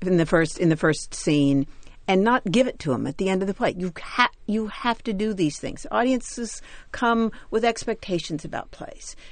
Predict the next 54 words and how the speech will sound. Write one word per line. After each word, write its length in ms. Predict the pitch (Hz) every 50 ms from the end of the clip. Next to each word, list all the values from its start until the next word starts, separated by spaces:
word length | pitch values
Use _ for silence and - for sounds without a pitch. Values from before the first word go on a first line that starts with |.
| - -
You 80 | -
know, 120 | 165 160 156
we're 160 | 165 208 247
gonna 200 | 247 269 262 247
come 300 | 247 - - 214 196 185
and 140 | 175 180 190
we're 120 | 247 269
gonna 160 | 247 254 226
find 280 | 220 - 214 202 196 185
out 140 | 185 170 175
what 140 | 247 285 269
happens 520 | 247 254 214 190 - - 175 175 170 - - - - - -
when 120 | - 175
two 220 | 160 - - 233 208
brothers 400 | 170 185 165 156 151 147 147 - - - - -
both 340 | - 170 160 156 156 - -
love 280 | 160 160 151 147 143
the 80 | 143 151
same 280 | - - 147 143 139 139
woman. 300 | 139 139 123 117 - - - - - -
We're 120 | - 285 302
gonna 200 | 269 311 277 254
come 240 | 254 - 226 196 190
and 100 | 185 170
find 220 | - 185 175 170
out 160 | 165 160 151 160
what 220 | 165 165 170 165
happens 500 | 175 170 156 151 151 - 147 147 147 -
when 320 | - 156 156 151 143 147 147 - - - - - - -
a 60 | 185 175
man 540 | 175 185 175 170 170 165 165 160 143 156 -
discovers 720 | - 175 156 - - - - 180 165 160 165 151 147 143 -
that 180 | - 160 151
his 180 | - 165 151 -
uncle 340 | 160 156 139 - 156 135 139
has 240 | 143 151 147 131 -
killed 240 | - - 131 120 -
his 180 | - 151 -
father, 300 | - - - 80 - - - - - - - - - - - - -
we're 140 | 214 247 254
gon-, 180 | 226 254 233 - -
you 120 | - 226 202
know, 180 | 175 156 156 - - -
we're 120 | - 262 285
gonna 220 | 247 277 247 226
come 320 | 226 - - 214 190 185 185
and 140 | 175 170 -
see 160 | - 185 165
what 180 | 165 202 196
happens 340 | 196 196 180 - 180 160 -
when 120 | 196 170 165
a 60 | 160
woman 280 | 165 165 160 160 156
feels 320 | 156 - 185 170 156 151